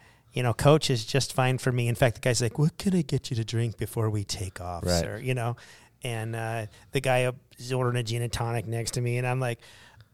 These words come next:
Speaker 1: "Mm, a, a tomato juice." You know, not a
Speaker 2: Yeah.
Speaker 1: drinker
Speaker 2: Right.
Speaker 1: myself, but Sprite just didn't
Speaker 2: Yeah.
Speaker 1: seem like the moment. Anyways, I sit next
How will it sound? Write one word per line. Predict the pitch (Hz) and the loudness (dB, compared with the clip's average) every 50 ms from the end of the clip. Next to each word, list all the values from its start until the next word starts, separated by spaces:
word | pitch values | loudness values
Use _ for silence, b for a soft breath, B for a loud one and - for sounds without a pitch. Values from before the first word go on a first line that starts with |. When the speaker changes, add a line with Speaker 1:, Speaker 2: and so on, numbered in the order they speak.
| _ _ - | _ _ -16
Speaker 1:
"Mm, | 285 269 262 254 247 233 233 277 | -14 -14 -14 -14 -16 -16 -14 -10
a, | - - - - - | -10 -10 -8 -6 -4
a | 170 | 0
tomato | - - 135 131 127 123 120 117 107 104 | 0 0 2 2 0 0 0 0 -2 -4
juice." | 101 98 95 90 90 87 - - - - - - _ - | -6 -6 -8 -4 0 2 4 4 2 0 -4 -12 _ -2
You | 147 139 | 0 2
know, | 131 131 123 | 4 4 6
not | 135 139 147 | 6 8 8
a | 170 185 | 8 8
Speaker 2:
Yeah. | |
Speaker 1:
drinker | 190 160 160 151 - 160 | 8 8 6 6 6 4
Speaker 2:
Right. | 151 | 4
Speaker 1:
myself, | 156 156 127 104 104 104 98 123 131 123 - - | 6 8 10 10 10 10 10 8 4 2 0 0
but | 156 143 - - - - - | 0 0 0 -2 -2 0 0
Sprite | - - - 170 165 180 - - | 2 6 8 8 8 8 6 4
just | 147 151 120 127 | 0 -2 0 0
didn't | 143 143 110 107 | 2 4 6 6
Speaker 2:
Yeah. | 101 | 6
Speaker 1:
seem | 92 135 135 | 6 6 4
like | 135 131 131 - | 2 0 -2 -4
the | - 127 | -4 -4
moment. | 120 117 113 113 117 120 - _ - - | -4 -2 -4 -4 -8 -10 -14 _ -4 0
Anyways, | 190 185 156 127 117 110 - - | 2 2 2 2 2 -2 -4 -2
I | - 143 185 | 2 2 4
sit | 180 - - 190 185 - | 4 4 4 2 0 -2
next | 139 127 120 120 117 - - - - | -2 -2 -2 -2 -2 -4 -6 -6 -8